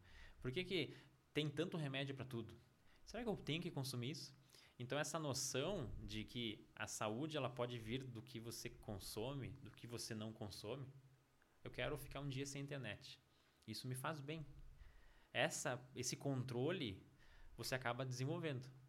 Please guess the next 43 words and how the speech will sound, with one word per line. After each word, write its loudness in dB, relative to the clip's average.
que -4
daí 8
entra 4
esse 0
poder 4
da 4
decisão. 4
O -6
público, 0
ele 2
tá 0
cada 0
vez 0
mais 0
com -4
essa -2
noção. -4
A 0
pandemia, 4
ela 6
ajudou 2
a 2
desenvolver -2
isso -6
nas -6
pessoas. -10
E 2
isso 2
que -8
causa 6
medo 2
nos 0
empreendedores, -4
porque -2
você -2
acaba 0
tendo 2
pessoas 0
que -6
são -2
uma 2
bomba 4
relógio. 2